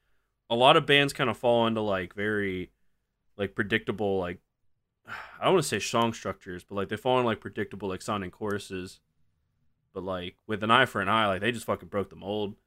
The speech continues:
And then the last two records I thought weren't as good, especially Dark Divine. Like, that album is mixed fucking pitifully. And not to bash, like, Moss to Flames, obviously I'm a big fan, but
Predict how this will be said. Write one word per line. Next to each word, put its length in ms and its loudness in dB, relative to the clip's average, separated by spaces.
And 140 -2
then 520 0
the 100 0
last 360 6
two 140 2
records 600 2
I 140 6
thought 360 4
weren't 200 0
as 160 -4
good, 460 -4
especially 460 4
Dark 240 4
Divine. 440 -2
Like, 220 -8
that 220 6
album 260 6
is 160 -8
mixed 340 -4
fucking 360 -10
pitifully. 540 -12
And 460 -8
not 220 4
to 80 2
bash, 400 6
like, 160 4
Moss 220 4
to 100 -8
Flames, 500 -2
obviously 300 -2
I'm 80 -4
a 60 -4
big 180 -6
fan, 420 -6
but 300 -6